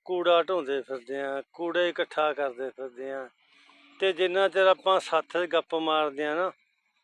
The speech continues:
ਤੇ ਉਨਾ ਚਿਰ ਆਪਾਂ ਰੱਬ ਦਾ ਨਾਂ ਧਿਆ ਲਿਆ ਕਰੀਏ। ਤੇ ਇਹ ਮੈਂ ਤਾਂ ਹੀ ਗੀਤ ਲਿਖਦਾ ਹੁੰਨਾ, ਜਿੰਨੇ ਕਿ ਮੈਨੂੰ ਔੜਦੇ ਆ, ਵੀ ਭਾਈ ਸਤਿਗੁਰ ਦੇ ਚਰਨਾਂ 'ਚ ਬੈਠ ਕੇ ਨਾਮ ਜਪ ਲਿਆ ਕਰੋ, ਭਾਵੇਂ ਦੋ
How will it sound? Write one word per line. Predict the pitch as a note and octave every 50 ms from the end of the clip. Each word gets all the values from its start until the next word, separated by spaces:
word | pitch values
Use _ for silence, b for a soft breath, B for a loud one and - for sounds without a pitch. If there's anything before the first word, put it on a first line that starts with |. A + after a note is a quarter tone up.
| _ _ -
ਤੇ | F3
ਉਨਾ | F3 F3 F3 E3+ E3 E3 E3 D3+
ਚਿਰ | C#3+ D#3+ D3+
ਆਪਾਂ | D3+ C#3 - D3 C#3+ C#3 B2+ A#2+ - _ _ _ - C3 B2+
ਰੱਬ | C3 C3+ C3 B2 C3+
ਦਾ | C#3 D3 C#3+
ਨਾਂ | C#3+ C#3 C#3 C3+
ਧਿਆ | B2 D3 D#3 D#3+
ਲਿਆ | D3+ C#3 B2+
ਕਰੀਏ। | A#2 B2+ B2 A#2 A#2 C3 D#3+ D#3 _ B B B B B B B B B B B B B B _ -
ਤੇ | C#3+ C#3 C#3 C3+ C#3 C3+ C3 B2+ B2 B2 B2 B2+ _ _ _ _ _ _ _ _ _ _ _ -
ਇਹ | E3 D#3 D3 D3+
ਮੈਂ | D3+ D#3 D#3 D3
ਤਾਂ | - D#3+ D#3+ E3
ਹੀ | F3 F3+ D3+
ਗੀਤ | D3 D3+ - D3
ਲਿਖਦਾ | C3 C3 A2+ A#2+ B2+ C3
ਹੁੰਨਾ, | A#2+ B2+ C3 C#3 C#3+ C#3 - - _ _ _ - -
ਜਿੰਨੇ | B2+ C3+ C#3 D3 D3
ਕਿ | C3+ C#3+
ਮੈਨੂੰ | C#3 C#3+ C#3+ C#3+ C#3+ C#3
ਔੜਦੇ | C#3 C3+ C3 B2 A#2 C3 C3+ C3+ C3
ਆ, | B2+ A#2+ _ b b b b b b _ -
ਵੀ | C#3 C#3 C3
ਭਾਈ | - F3 D#3+ D#3+ D#3+
ਸਤਿਗੁਰ | - - D#3 D3+ - D3+ C#3 D3+ D#3 C#3
ਦੇ | C3 D#3 D3+
ਚਰਨਾਂ | C3+ D#3 D3 C#3+ C#3 C#3 C#3 C3+
'ਚ | B2+ C3+
ਬੈਠ | B2+ C3 C3 B2+ - - -
ਕੇ | C3 B2+ A#2+ _ b b b b b b b b -
ਨਾਮ | B2+ B2+ B2+ C3 C3 C3+
ਜਪ | B2+ B2+ B2+ A#2 A#2
ਲਿਆ | B2+ C#3 C#3+ C#3
ਕਰੋ, | C#3+ D3+ D#3 D#3+ D3+ - _ b b b b -
ਭਾਵੇਂ | D#3 D3 D3+ D#3 D3+
ਦੋ | C3+ C3+ C#3+ C#3+ C#3+ C#3